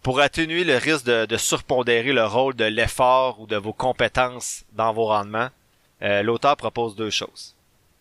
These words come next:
D'abord, faire preuve de prudence à l'égard des personnes qu'on admire ou qu'on méprise.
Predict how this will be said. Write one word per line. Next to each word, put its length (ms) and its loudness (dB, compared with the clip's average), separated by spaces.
D'abord, 460 2
faire 220 0
preuve 240 -2
de 80 -4
prudence 500 -2
à 60 0
l'égard 300 0
des 120 -6
personnes 380 -4
qu'on 240 -2
admire 500 -2
ou 80 -6
qu'on 180 -2
méprise. 540 -10